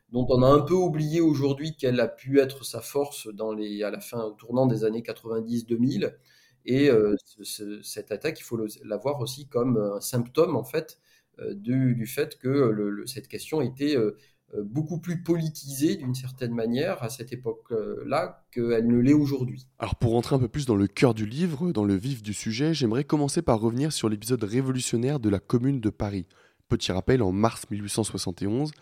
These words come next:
Speaker 2: le peuple parisien, aux côtés de la garde nationale, s'insurge contre le gouvernement d'Adolphe Thiers qui s'exile à Versailles. Est élu le Conseil de la Commune, qui met en place des mesures sociales très fortes et qui utilisera un mode de gouvernement qui inspirera le mouvement ouvrier jusqu'à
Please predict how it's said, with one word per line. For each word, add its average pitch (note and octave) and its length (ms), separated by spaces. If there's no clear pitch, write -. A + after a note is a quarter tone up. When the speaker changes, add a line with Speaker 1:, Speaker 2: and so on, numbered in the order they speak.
Speaker 2:
le A#2+ 100
peuple C3 260
parisien, G2 600
aux A2 80
côtés A#2+ 260
de G#2 40
la F2 100
garde A2 280
nationale, G#2 560
s'insurge C3 520
contre - 260
le G2 60
gouvernement G#2+ 460
d'Adolphe A2 520
Thiers A2 220
qui - 120
s'exile G2+ 320
à E2+ 80
Versailles. E2+ 480
Est B2 160
élu G#2+ 200
le G2 80
Conseil G2 340
de F#2 80
la E2+ 120
Commune, A#2+ 420
qui - 120
met A2 60
en G2 60
place G2+ 240
des F#2+ 80
mesures F#2+ 260
sociales F2+ 320
très G2 220
fortes A#2+ 380
et G2 40
qui - 120
utilisera G#2 360
un G#2 40
mode A2+ 200
de A2+ 80
gouvernement G#2+ 400
qui - 300
inspirera G#2 580
le B2 80
mouvement A2+ 340
ouvrier F#2+ 460
jusqu'à G2 500